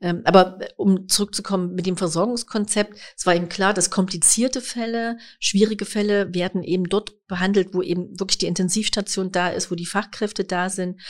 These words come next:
Wenn die Fälle nicht ganz so schwer waren oder wenn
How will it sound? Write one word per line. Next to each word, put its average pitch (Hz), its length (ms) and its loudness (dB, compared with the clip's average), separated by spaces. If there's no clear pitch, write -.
Wenn 185 160 6
die 190 100 2
Fälle 190 320 4
nicht 180 240 2
ganz 214 240 2
so 226 100 0
schwer 202 380 0
waren 190 180 2
oder 185 240 0
wenn 196 280 2